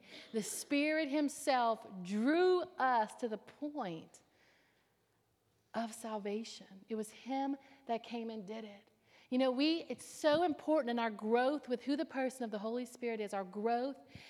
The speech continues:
in the depth of the riches of the gospel, that we begin to understand that none of us in here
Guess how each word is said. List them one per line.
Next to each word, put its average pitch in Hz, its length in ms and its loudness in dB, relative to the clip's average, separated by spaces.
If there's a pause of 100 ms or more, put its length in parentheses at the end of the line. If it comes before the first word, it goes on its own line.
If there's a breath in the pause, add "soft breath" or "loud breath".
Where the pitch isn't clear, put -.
(140 loud breath)
in 226 100 0
the 220 80 2
depth 254 460 4
of 220 120 -4
the 214 100 2
riches 240 320 0
of 262 140 4
the 262 80 0
gospel, 208 540 0
that 202 140 0
we 247 160 2
begin 262 300 0
to 254 160 -2
understand 233 880 -4
that 208 180 -2
none 247 380 0
of 269 140 -2
us 269 180 0
in 247 240 -2
here 196 560 -10